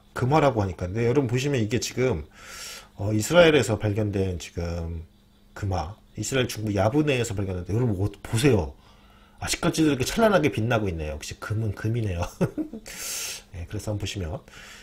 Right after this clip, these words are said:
구 세기의 이슬람 아바스 왕조의 주화인 것 같다. 그래서 그게 진흙 항아리에서 발견됐다네요. 그죠? 어. 발굴 주인공은 시-, 열여덟 살 자원봉사자들이라는데, 와,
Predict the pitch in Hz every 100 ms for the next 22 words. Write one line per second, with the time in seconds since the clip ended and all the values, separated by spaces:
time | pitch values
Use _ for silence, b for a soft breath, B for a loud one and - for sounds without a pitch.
0 | B - 131 214 180 190 185 - 151 160
1 | 123 131 185 165 151 156 113 - 160 -
2 | - 123 107 104 104 104 107 104 - 98
3 | 107 90 85 - - - - - 101 95
4 | 104 120 143 - - 123 147 - 160 156
5 | 113 104 101 104 85 85 76 76 151 -
6 | 156 160 _ - - B B B B _
7 | - 107 123 127 151 151 151 117 113 107
8 | 98 117 226 - - - 120 117 107 87
9 | 95 - 156 - 101 110 101 92 92 98
10 | 87 82 78 80 78 - 92 98 135 107